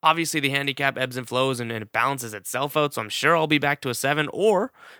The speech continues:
maybe this is gonna push me to be a, a six now, but I just don't like that they took it into their own hands. But I will say,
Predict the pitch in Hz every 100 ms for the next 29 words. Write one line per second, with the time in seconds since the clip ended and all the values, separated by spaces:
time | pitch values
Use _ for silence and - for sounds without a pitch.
0 | - 185 190 185 190 175 - 185 175 165
1 | 160 139 156 156 151 135 135 - 180 -
2 | 120 113 117 170 247 - 151 170 - 139
3 | 160 135 131 127 - _ _ _ _ _
4 | _ _ 110 110 156 143 143 139 135 131
5 | 123 123 120 107 107 98 104 120 127 135
6 | 202 202 190 - 160 151 127 117